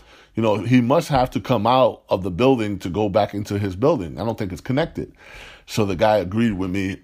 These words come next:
and then he tried to shoot him through the glass. I'm like, "Yo, don't shoot him through the glass because they're gonna kick us out. You know, he's gonna walk out of this door." So <clears throat> we all came to an agreement not to shoot him. So the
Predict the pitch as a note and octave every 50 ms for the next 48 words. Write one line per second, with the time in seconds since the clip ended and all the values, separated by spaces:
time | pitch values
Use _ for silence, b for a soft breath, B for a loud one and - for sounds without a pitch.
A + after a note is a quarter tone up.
0 | - - - G#2+ G#2+ G#2+ G#2+ G#2+ G2+ G#2 A2 A2 - C3 B2 A#2+ G2+ - - -
1 | - F3 G3 E3 C3 C3 A#2+ A2 G#2+ G#2 - - - A#2 A#2 G#2 G2 F2 G#2 C#3
2 | E3+ D3+ F2 C#2 - - G2 A#2 A#2 G2 F#2+ G#2+ G#2+ F2 F#2+ G#2 A2 - - C3+
3 | A#2 A2 - B2 G#2 F#2+ E2 B2 C#3 C3 A2+ G#2 G2 F2 G2+ F#2+ G2 G#2 G2 -
4 | - A#2+ - G2 F2 - C3+ C3+ B2+ G2 - B B B B B B B B B
5 | B F#2+ A2 A2 G2+ G2 A2 B2 B2 - C#3 A#2+ G#2+ F#2+ G#2+ A#2+ A#2+ - B2 A2
6 | G#2+ G2+ F#2 F#2+ F2+ F#2 G#2 A#2 A#2+ G#2+ E2+ D#2 D#2+ - b b b b b b
7 | b b - - A#2 G#2+ G#2+ G#2+ G2 F2+ - - _ _ _ _ _ _ - -
8 | - - A2+ - - - A#2 B2+ B2+ B2 C3 C3 C3 - - C#3 B2 A2+ G#2 -
9 | A2+ G#2 G2 F2+ F2 A2+ A#2+ A#2 G#2+ G2+ F2+ F2 G#2 F#2+ - - G#2 F#2 - -
10 | C#3+ C#3+ G#2 F2 E2 D#2+ - _ _ _ _ _ _ _ _ _ _ _ _ _
11 | _ _ _ - - _ - - _ - - G2+ G2+ G2+ G2+ F#2+ F2